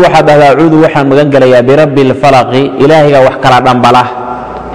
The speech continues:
Xabadaha badarka iyo masagadu markay soo baxayaan, iyo waagu markuu baryayaba.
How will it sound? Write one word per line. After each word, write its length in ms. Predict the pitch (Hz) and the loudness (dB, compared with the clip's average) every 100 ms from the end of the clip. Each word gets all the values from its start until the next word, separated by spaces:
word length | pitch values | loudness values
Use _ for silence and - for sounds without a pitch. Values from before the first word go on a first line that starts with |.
| - | -4
Xabadaha 420 | 127 135 165 156 | -2 0 0 0
badarka 400 | 139 156 143 139 | 0 0 0 0
iyo 80 | 131 | -2
masagadu 420 | 127 135 135 151 | 0 0 2 2
markay 260 | 147 143 135 | 0 -2 -2
soo 200 | 147 147 | 0 0
baxayaan, 500 | 135 - 131 143 123 - - - - - - - | 0 0 0 0 -2 -8 -14 -14 -14 -16 -8 0
iyo 120 | 165 | 2
waagu 260 | 170 196 190 180 | 4 2 2 2
markuu 260 | 180 170 | 0 -2
baryayaba. 480 | 151 156 143 131 - | 0 2 2 0 -2